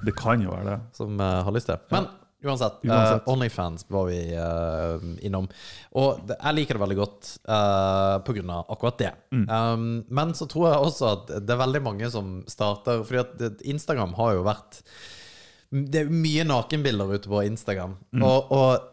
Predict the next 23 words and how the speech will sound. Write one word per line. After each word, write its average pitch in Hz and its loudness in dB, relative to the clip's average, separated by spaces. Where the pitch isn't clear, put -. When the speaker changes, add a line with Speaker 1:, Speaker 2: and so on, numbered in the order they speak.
Speaker 2:
det 120 -4
der, 123 2
eh, 107 4
puppebildene 131 -2
som 107 -2
på 104 -10
en 110 -4
måte 104 -6
før 107 2
var 104 0
det 98 -4
ikke 107 0
lov 101 0
til 98 -6
å 95 -2
vise 95 -6
nipples, 101 -4
nå 113 0
er 110 4
det 107 -2
liksom 95 -6
på 104 -4
d-, 95 -16